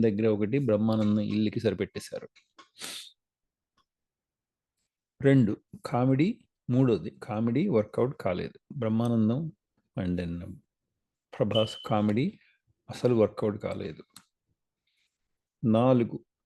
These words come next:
డైలాగ్స్‌లో డెప్త్ లేదు. ఐదు, హిందీ వాళ్ళకి ఎట్లా ఉందో తెలియదు కానీ ఈ తెలుగు డబ్బింగ్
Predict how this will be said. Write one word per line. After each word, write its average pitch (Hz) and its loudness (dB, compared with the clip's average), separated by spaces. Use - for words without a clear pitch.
డైలాగ్స్‌లో 127 2
డెప్త్ - 0
లేదు. 101 -4
ఐదు, 113 2
హిందీ 175 6
వాళ్ళకి 156 6
ఎట్లా - -2
ఉందో 135 0
తెలియదు 117 0
కానీ 123 0
ఈ - 2
తెలుగు 151 2
డబ్బింగ్ 120 -2